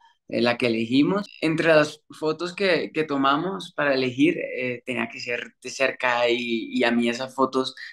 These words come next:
de cerca casi no me gustan, pero bueno, ahí la, la que elegimos pues está bastante bien, se nota la cara, entonces ya mi equipo no me puede molestar tampoco. <laughs> Uy, creo que la semana pasada, me gusta ir al cine.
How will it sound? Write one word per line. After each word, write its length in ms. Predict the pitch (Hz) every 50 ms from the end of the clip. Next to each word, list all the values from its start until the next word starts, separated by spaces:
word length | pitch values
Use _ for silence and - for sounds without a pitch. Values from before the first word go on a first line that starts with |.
| -
de 100 | - 127
cerca 360 | 123 - 131 123 117 - 120 -
casi 240 | - 131 - 131 127
no 100 | 123 123
me 100 | 127 123
gustan, 480 | 123 135 147 151 147 - - 143 143 - - - - _ _ -
pero 220 | - 147 147 139
bueno, 280 | 135 135 135 135 131 117
ahí 480 | 113 117 117 123 123 127 131 131 110 -
la, 180 | 123 135 - -
la 160 | 117 131 131
que 80 | - 123
elegimos 760 | 120 117 117 117 117 123 131 131 131 127 127 - - - - -
pues 160 | 135 127 131
está 340 | 120 - - 120 117 120 117
bastante 400 | 120 127 127 135 127 123 127 123
bien, 280 | 127 147 160 165 156 156
se 140 | - 127 113
nota 260 | 117 123 127 - 139
la 160 | 135 123 120
cara, 320 | - 135 143 143 151 147 - - - _ -
entonces 420 | 120 123 120 120 117 117 123 127
ya 160 | 113 123 123 123
mi 80 | 127 127
equipo 280 | 127 131 120 - 131
no 80 | 127 127
me 100 | 127 123
puede 220 | - 120 120 127
molestar 520 | 127 127 120 110 - - - 117 110 104 -
tampoco. 460 | 107 104 - - - - - _ _ _
<laughs> 180 | - - - - 151 151 156 - _ _ _ _ _ _
Uy, 960 | - - - - 131 165 - 127 131 - - - - _ - 139 - - - -
creo 180 | 135 139 139
que 280 | 131 170 185 175 - - -
la 140 | 196 160
semana 280 | 139 143 131 131 131 139
pasada, 460 | 135 120 - 123 113 107 104 - _ _ _ _ _ -
me 120 | 120 123
gusta 380 | 117 117 123 120 - - - -
ir 120 | - - 113
al 60 | 113
cine. 300 | - 110 101 - - _